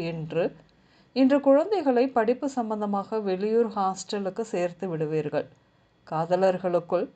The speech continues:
சந்தேகம் வரத்தான் செய்யும், வேறு பெண்ணையும் விரும்புகிறாரா என்று.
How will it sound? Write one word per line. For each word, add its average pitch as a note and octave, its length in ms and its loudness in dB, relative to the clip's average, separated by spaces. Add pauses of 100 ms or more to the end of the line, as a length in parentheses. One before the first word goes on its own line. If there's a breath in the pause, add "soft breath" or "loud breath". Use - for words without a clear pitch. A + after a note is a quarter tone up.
(140)
சந்தேகம் F#3 640 -4
வரத்தான் E3+ 500 -2
செய்யும், F3 440 -2 (560 soft breath)
வேறு F#3 300 2
பெண்ணையும் A3+ 580 2
விரும்புகிறாரா F#3+ 800 0 (100)
என்று. D#3+ 360 -2